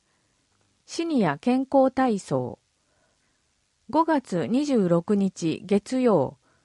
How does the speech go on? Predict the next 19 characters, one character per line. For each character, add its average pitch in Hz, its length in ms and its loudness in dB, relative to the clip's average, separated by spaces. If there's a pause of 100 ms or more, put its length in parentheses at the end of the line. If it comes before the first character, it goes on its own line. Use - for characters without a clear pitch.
(160)
午 320 180 2
前 277 220 2
十 262 260 0
時 226 140 -4
か 160 140 0
ら 135 240 -4 (160)
十 294 300 0
一 - 200 -6
時 175 160 0
三 233 320 0
十 233 140 0
分。 123 440 -10 (840)
音 330 220 2
楽 247 280 2
に 170 140 0
合 165 100 -2
わ 214 120 2
せ 190 140 -2
た - 320 -6